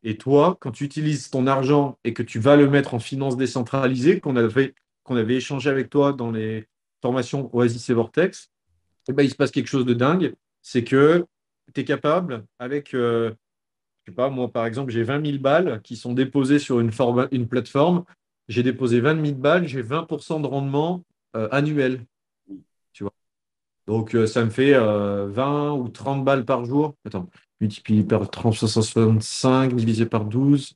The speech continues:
vingt-cinq. Ça fait vingt-sept et quelques par jour à peu près.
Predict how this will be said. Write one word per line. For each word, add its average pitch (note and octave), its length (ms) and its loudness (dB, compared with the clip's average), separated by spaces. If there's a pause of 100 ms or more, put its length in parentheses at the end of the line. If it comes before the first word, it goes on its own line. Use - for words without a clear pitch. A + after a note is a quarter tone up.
vingt-cinq. A2 400 -6 (340)
Ça A2+ 120 2
fait B2 180 8
vingt-sept C#3+ 720 4
et C#3+ 100 2
quelques C3+ 420 4
par A2+ 260 0
jour A#2 240 -2
à F#2+ 60 -4
peu G#2 100 -12
près. G2 180 -10